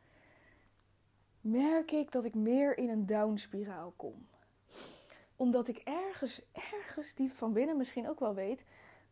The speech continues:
dat het hem vandaag niet gaat worden. Dat ik het echt niet wil, dat er te veel weerstand is. Dat het gewoon, huh. Op het moment dat ik dan uren blijf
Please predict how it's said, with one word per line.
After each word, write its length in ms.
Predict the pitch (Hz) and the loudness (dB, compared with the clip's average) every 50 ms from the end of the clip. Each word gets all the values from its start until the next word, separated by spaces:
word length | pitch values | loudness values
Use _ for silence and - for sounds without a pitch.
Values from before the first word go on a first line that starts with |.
| _ - | _ -6
dat 220 | - 233 285 285 | -4 -4 -2 -2
het 140 | 311 277 - | -4 -4 -2
hem 160 | 277 269 254 | 0 0 0
vandaag 480 | 233 233 233 226 247 247 233 233 - - | 0 -2 -2 0 0 0 0 -2 -2 -4
niet 200 | 233 226 208 - | -4 -4 -4 -6
gaat 220 | - 208 196 208 | -8 -8 -8 -6
worden. 460 | 208 220 262 262 208 - - - - - _ _ - - - - - - _ | -4 -2 -2 -2 -2 -4 -10 -12 -18 -20 _ _ -20 -20 -20 -20 -20 -20 _
Dat 160 | - - - - | -12 -12 -8 -8
ik 80 | - | -8
het 140 | - - - - | -10 -10 -12 -8
echt 260 | - 285 262 - - | -6 -2 -2 0 0
niet 160 | 247 247 208 | 0 0 2
wil, 160 | 220 240 226 | 2 2 2
dat 160 | 208 202 196 - | 2 0 -4 -6
er 80 | - _ | -10 _
te 180 | - - 302 254 | -4 -2 -2 0
veel 180 | 226 240 226 208 | 0 0 0 2
weerstand 540 | 220 220 226 220 - - - - - - | 2 2 2 0 -2 -6 -6 -8 -8 -8
is. 220 | - - - - - | -12 -12 -12 -12 -12
Dat 120 | - 226 | -12 -12
het 140 | 214 220 - | -12 -12 -12
gewoon, 240 | - - 214 214 208 | -6 -4 -4 -2 0
huh. 260 | 208 233 254 262 233 - - - - - - - - - - - - _ _ _ _ _ _ _ _ - _ _ _ _ _ _ _ _ _ _ _ _ _ | 2 2 2 2 2 -2 -6 -20 -20 -20 -20 -20 -20 -20 -20 -20 -20 _ _ _ _ _ _ _ _ -20 _ _ _ _ _ _ _ _ _ _ _ _ _
Op 180 | - 311 339 - | -2 -2 -2 0
het 220 | 330 320 330 320 | 0 0 0 2
moment 560 | 294 262 277 277 277 262 247 214 190 220 247 - | 4 4 4 6 6 6 4 4 2 -2 -4 -4
dat 140 | - 214 | -2 0
ik 100 | 254 226 | 2 4
dan 220 | 226 262 247 247 - - _ _ _ _ _ - | 4 4 4 4 0 -6 _ _ _ _ _ 6
uren 520 | - 302 294 285 277 269 254 220 - - - - - - - - _ _ _ _ _ _ _ - | 10 12 12 12 12 12 10 6 2 -2 -10 -16 -20 -20 -20 -20 _ _ _ _ _ _ _ -2
blijf 680 | - 233 233 240 247 247 247 247 233 - - - - | 4 6 8 8 10 8 8 6 6 0 -6 -6 -10